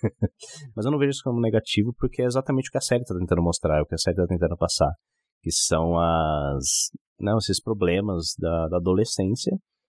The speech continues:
do, do nosso mundo de hoje, do mundo moderno de hoje. Eu sei que pode, até quem assistir às vezes fala, "Porra, não tem uma pessoa lá." Tem um carinha ali que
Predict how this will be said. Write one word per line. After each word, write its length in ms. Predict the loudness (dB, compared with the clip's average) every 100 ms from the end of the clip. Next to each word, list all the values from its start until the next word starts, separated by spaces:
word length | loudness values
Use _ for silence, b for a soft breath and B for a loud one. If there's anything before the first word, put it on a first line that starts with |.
| _
do, 240 | -2 0 2
do 80 |
nosso 220 | 2 0 0
mundo 200 | 0 0
de 140 | 2
hoje, 240 | 2 0
do 80 | -2
mundo 200 | -2 0
moderno 380 | 2 4 4 2
de 140 | 2
hoje. 280 | 2 2 -2 -12 _ _ _ -4
Eu 100 | -2
sei 220 | 2 2
que 80 | 2
pode, 440 | 0 2 2 2 0
até 260 | 0 0 0
quem 100 | 0
assistir 280 | 0 2 2
às 60 |
vezes 120 | 2 0
fala, 200 | 0 0
"Porra, 220 | 0 0
não 100 | 0
tem 140 | -2 0
uma 120 | 0
pessoa 280 | 0 2 2
lá." 120 | 0
Tem 140 | -4 -2
um 200 | 0 2
carinha 480 | 2 2 2 0
ali 180 | 2 0
que 300 | 0 0 2